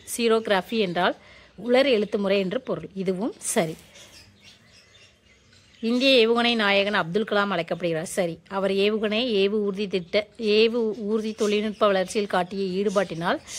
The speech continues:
இவ்வாறு அழைக்கப்படுகிறார்ங்கிறது சரி. ஓரறிவு சிப்பி, சரி, புல் மரம். ஈரறிவு சிப்பி நத்தை.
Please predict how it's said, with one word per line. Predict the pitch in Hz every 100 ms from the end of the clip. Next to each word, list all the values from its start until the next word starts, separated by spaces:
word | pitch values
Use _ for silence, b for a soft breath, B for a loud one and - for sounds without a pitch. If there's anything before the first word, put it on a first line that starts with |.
| B B 220
இவ்வாறு | 214 220 214
அழைக்கப்படுகிறார்ங்கிறது | 175 190 185 175 175 180 170 160 165 381 - -
சரி. | 214 226 - _ _ - - - - - - - - - - - - - - - - b b b b 226
ஓரறிவு | 220 262 240 220 202 214 339 - -
சிப்பி, | - - 233 269 - - -
சரி, | 196 165
புல் | 226 247 247
மரம். | 175 160 - b b b b 226
ஈரறிவு | 233 269 233 202 190 226 - -
சிப்பி | 220 180 233 233
நத்தை. | 185 151 160